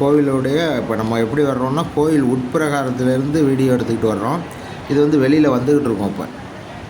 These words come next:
இப்ப உட்பிரகாரம் ஃபஸ்ட்டு முதல்ல பார்த்தோம்ல, அதுதான். அதுலேருந்து நம்ம வெளியில வந்து, அ, அப்படியே வந்துக்கிட்டே இருந்தோம்னு சொன்னா, அந்த தூண், அவ்வளவு தூண்கள், அந்த கால், ஆயிரங்கால் மண்டபம்னு சொல்லுவாங்கள்ல, அதே மாதிரி மன்னார்குடியில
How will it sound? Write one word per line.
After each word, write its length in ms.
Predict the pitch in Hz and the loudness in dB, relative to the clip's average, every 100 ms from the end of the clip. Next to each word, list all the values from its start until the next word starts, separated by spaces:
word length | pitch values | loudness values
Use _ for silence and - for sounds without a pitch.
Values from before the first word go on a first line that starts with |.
| - - - | -14 -12 -8
இப்ப 180 | 147 123 | -4 0
உட்பிரகாரம் 680 | 127 123 165 151 147 139 131 | 2 2 0 2 2 0 -2
ஃபஸ்ட்டு 320 | 123 143 120 | -4 -2 -2
முதல்ல 280 | 123 143 147 135 | 0 2 2 0
பார்த்தோம்ல, 300 | 120 120 127 | -2 -2 0
அதுதான். 640 | 113 110 104 101 101 - - - 127 | 0 0 -2 -4 -8 -12 -12 -4 0
அதுலேருந்து 400 | 151 160 165 175 | 2 2 2 0
நம்ம 340 | 147 135 123 | 2 2 2
வெளியில 180 | 139 151 | 4 4
வந்து, 480 | 139 123 127 156 208 - - - - - - | 2 2 0 0 -2 -6 -10 -12 -12 -10 -2
அ, 20 | |
அப்படியே 380 | 139 135 143 165 | -2 0 0 2
வந்துக்கிட்டே 480 | 143 147 151 156 | 2 2 2 0
இருந்தோம்னு 300 | 143 139 135 | 2 0 0
சொன்னா, 300 | 127 127 147 | -2 0 0
அந்த 260 | 139 123 113 107 101 | 0 0 0 -2 -2
தூண், 260 | 151 165 151 | 0 0 2
அவ்வளவு 600 | 104 113 143 151 147 120 - | 0 2 2 4 2 0 0
தூண்கள், 400 | 156 160 135 104 | 0 0 -2 -2
அந்த 200 | 98 104 104 101 | 0 0 -2 -2
கால், 300 | 120 147 147 | -2 0 0
ஆயிரங்கால் 580 | 101 127 156 151 139 127 | 0 0 0 0 0 0
மண்டபம்னு 460 | 120 117 120 120 110 | -2 -2 -2 -2 -2
சொல்லுவாங்கள்ல, 340 | 107 104 113 | -2 -2 -2
அதே 300 | 113 107 131 | -2 0 0
மாதிரி 300 | 135 127 143 | 0 0 0
மன்னார்குடியில 720 | 131 117 131 131 113 107 131 | 0 -2 -2 -2 -2 -2 -4